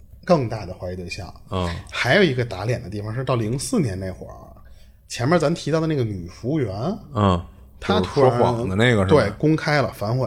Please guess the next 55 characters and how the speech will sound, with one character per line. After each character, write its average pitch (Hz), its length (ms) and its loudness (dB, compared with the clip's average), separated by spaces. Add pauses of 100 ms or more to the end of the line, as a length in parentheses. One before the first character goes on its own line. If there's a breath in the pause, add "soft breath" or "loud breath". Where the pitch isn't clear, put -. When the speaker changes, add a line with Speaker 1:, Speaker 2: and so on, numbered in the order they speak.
Speaker 1:
了。 82 400 -8
Speaker 2:
啊。 85 320 -2 (400 loud breath)
Speaker 1:
我 120 220 2
为 165 80 8
什 175 60 8
么 208 60 6
前 113 220 -4
面 190 140 4
说 123 160 -2
了 110 100 0
就 104 200 -6
是 95 280 -12
她 - 120 -12
说 117 160 -6
谎， 117 240 -8
其 - 60 -10
实 147 100 -2
她 156 100 -2
后 160 260 2
面 98 200 -2
才 123 180 -2
说 175 240 -4
出 - 80 -8
来。 87 100 -10 (260 loud breath)
Speaker 2:
嗯。 95 180 -4
嗯。 - 20 -10 (160 loud breath)
Speaker 1:
是 185 140 2
因 196 60 6
为 190 60 0
她 208 240 2
为 196 140 2
什 165 40 4
么 170 60 0
说 208 180 2
谎 104 200 -4
的 92 60 -10
原 104 80 -4
因， 156 80 -2
是 170 80 -2
因 151 60 0
为 160 100 0
当 175 180 0
时 180 140 -4
警 - 380 -8
方 135 240 0
要 113 160 -2
要 139 260 0
求 95 200 -10
她 87 220 -14
说 90 180 -14
谎， - 380 -18 (160)
威 170 140 4
胁 95 180 6
她。 90 220 2
Speaker 2:
哦。 85 560 -4